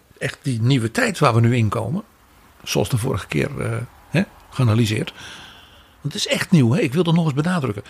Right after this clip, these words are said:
We hebben nu twee perioden achter de rug in Nederland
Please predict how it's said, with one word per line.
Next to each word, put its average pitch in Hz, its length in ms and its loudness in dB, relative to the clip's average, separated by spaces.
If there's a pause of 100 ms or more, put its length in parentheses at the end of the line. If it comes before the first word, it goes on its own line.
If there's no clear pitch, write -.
(140)
We 147 100 -4
hebben 160 200 0
nu 151 260 4 (1040)
twee 233 460 0 (140)
perioden 175 580 0
achter - 300 -8
de 180 60 2
rug 226 200 -6
in 175 120 -6
Nederland 180 480 -6